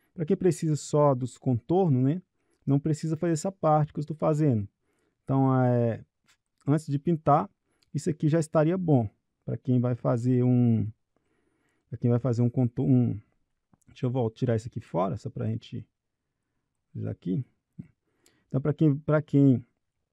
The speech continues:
vai fazer uma gravação a laser, né, ou precisa dele só essas... esses contornos aqui, É só você salvar aqui em CorelDRAW, tá? E já tá pronto, então, o seu vetor pra esta finalidade. Agora, pra quem precisa dele pintado,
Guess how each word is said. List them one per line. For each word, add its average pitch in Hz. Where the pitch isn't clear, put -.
vai 127
fazer 127
uma 131
gravação 123
a -
laser, 120
né, 120
ou 123
precisa 123
dele 117
só 147
essas... -
esses -
contornos 139
aqui, 151
É 165
só 160
você 165
salvar 139
aqui 131
em 127
CorelDRAW, 147
tá? 131
E 139
já 135
tá 147
pronto, 139
então, 127
o 131
seu 131
vetor 131
pra 131
esta 127
finalidade. 131
Agora, 127
pra 156
quem 151
precisa 139
dele 120
pintado, 160